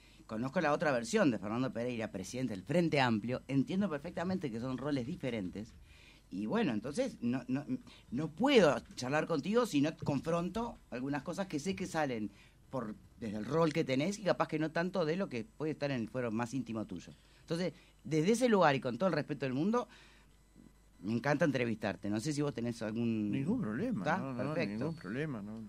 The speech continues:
Speaker 2: Entiendo que la gente se le alimenta el morbo porque es parte de la vida, pero la, la polémica franca, pues de última defendemos posiciones diferentes, de, en, en algunos puntos y en otros no.
Speaker 1: Exacto.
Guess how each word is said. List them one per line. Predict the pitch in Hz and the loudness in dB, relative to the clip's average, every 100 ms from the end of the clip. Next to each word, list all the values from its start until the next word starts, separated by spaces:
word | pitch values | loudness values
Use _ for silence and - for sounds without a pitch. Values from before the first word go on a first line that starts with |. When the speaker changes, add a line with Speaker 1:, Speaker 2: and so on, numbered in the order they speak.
| 101 - - - - | -14 -18 -20 -20 -14
Speaker 2:
Entiendo | 92 92 120 139 160 | -10 -8 -4 -2 -2
que | |
la | 113 | -2
gente | - 131 117 117 101 95 90 85 | -4 -6 -4 -4 -2 -4 -8 -12
se | - 95 | -12 -8
le | 101 | -6
alimenta | 98 110 117 107 | -4 -4 -4 -4
el | |
morbo | 104 120 160 147 104 | -4 0 0 0 -2
porque | 101 | -6
es | 95 | -6
parte | 113 113 104 | -6 -6 -6
de | |
la | 98 | -4
vida, | 113 165 | -2 -2
pero | 147 107 95 | -2 -4 -8
la, | 82 - | -10 -12
la | 92 | -12
polémica | 92 101 139 151 127 120 113 107 101 95 92 | -10 -6 -4 -2 -4 -4 -6 -6 -6 -10 -10
franca, | - 143 180 202 220 214 - - - - - | -4 -2 -2 -2 -6 -8 -18 -20 -20 -20 -10
pues | - | -4
de | 117 | 0
última | 139 196 208 180 110 101 98 | 0 0 0 -2 -2 -6 -10
defendemos | 98 107 110 131 151 | -10 -8 -6 -4 -4
posiciones | - 113 98 139 131 | -6 -8 -8 -6 -6
diferentes, | 101 92 113 175 170 87 | -6 -8 -4 -4 -4 -8
de, | 90 87 87 65 - | -10 -10 -10 -12 -10
en, | 101 117 - | -8 -8 -8
en | 107 | -8
algunos | 113 135 139 | -4 -2 -2
puntos | 190 254 107 - | -2 -4 -6 -8
y | |
en | 117 | -10
otros | - 95 | -8 -4
no. | 170 220 - | -2 -2 -4
Speaker 1:
Exacto. | 120 - 92 - 113 117 | -6 -6 -6 -8 -8 -10